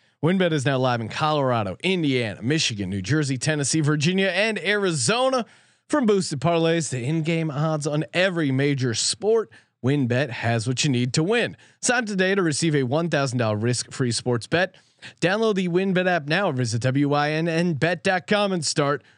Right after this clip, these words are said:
winning today. We're also brought to you by Better Fantasy. Better Fantasy is a new free-to-play app that lets you sync your fantasy football league and bet on the head-to-head matchups.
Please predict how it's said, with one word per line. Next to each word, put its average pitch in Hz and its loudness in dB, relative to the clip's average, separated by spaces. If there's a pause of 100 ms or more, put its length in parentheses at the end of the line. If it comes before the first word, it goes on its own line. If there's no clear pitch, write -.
(160)
winning 147 0
today. 131 0
We're 113 0
also 131 -2
brought 127 -2
to 107 -8
you 113 -4
by 127 0
Better 185 -2
Fantasy. 202 0 (340)
Better 269 2
Fantasy 214 0
is 131 0
a 139 0
new 175 0
free-to-play 147 -2
app 110 -2
that 120 -2
lets 120 -2
you 120 0
sync 139 -2
your 117 0
fantasy 160 -4
football 170 0
league 127 -2 (320)
and 175 0
bet 143 0
on 147 0
the 110 -2
head-to-head 143 0
matchups. 165 -2